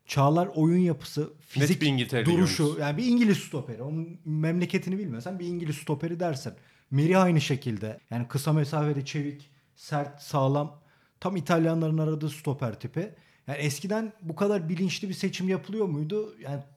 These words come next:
Speaker 1: Tugay bana uygun diye mi İngiltere'ye gitti? Çok emin değilim ama bu çocuklar sanki onu da göz önünde,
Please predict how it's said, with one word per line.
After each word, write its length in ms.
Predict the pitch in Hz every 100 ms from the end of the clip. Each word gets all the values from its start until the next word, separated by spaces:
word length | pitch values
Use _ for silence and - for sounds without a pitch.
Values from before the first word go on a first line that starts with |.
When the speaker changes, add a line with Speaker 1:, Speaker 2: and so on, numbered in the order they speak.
| _
Speaker 1:
Tugay 380 | 165 156 185 160
bana 200 | 170 185
uygun 380 | 185 185 202 190
diye 120 | 175
mi 100 | 156
İngiltere'ye 520 | 143 139 147 131 131
gitti? 460 | 127 - 214 214 214 _ _ _
Çok 200 | - 208
emin 280 | 185 208 208
değilim 260 | 196 165 143
ama 160 | 170
bu 60 | 180
çocuklar 380 | 214 202 - 196
sanki 360 | 156 190 185 220
onu 300 | 185 185 196
da 320 | 165 147 135
göz 200 | 139 147
önünde, 260 | 156 151